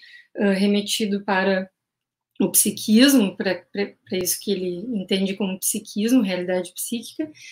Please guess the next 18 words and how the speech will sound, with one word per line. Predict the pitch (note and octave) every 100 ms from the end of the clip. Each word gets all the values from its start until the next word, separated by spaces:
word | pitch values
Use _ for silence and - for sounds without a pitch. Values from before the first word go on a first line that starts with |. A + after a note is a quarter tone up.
| - - - _ -
e | A3 A3 - A#3+
então, | A#3+ A#3+ A3 G#3+ B3+ C4+ _ _ _ _ _ _ _ _ _ _ _
ah, | - G#3 G#3 G#3 G#3 G#3 G#3 G#3 -
essa | G3+ G3 - G3+ F#3+ F#3 F#3 F3+ _ _ _ _ - G#3+
espécie | - - G#3 - G#3+
de | G#3
dualidade | G3 G#3+ G3+ G#3 F#3+ F#3+ F#3 A#3+ B3 A3
inicial, | F#3 F#3 F#3+ - - F3+ G3 A3+ G3+
dialética, | F#3 G3 F#3+ F#3 F#3+ A3 - - B3 -
ah, | G#3+ G#3+ A3
ela | G#3+ G#3 A3
é, | A3 A3 A3+ - _ _ _ _ _
é | A#3 A3+
a | B3
origem, | A3+ G3 F3+ E3+ E3+
né? | E3 E3+ G#3+
Então, | A3 G3+ G3
assim, | G3 G3 - C4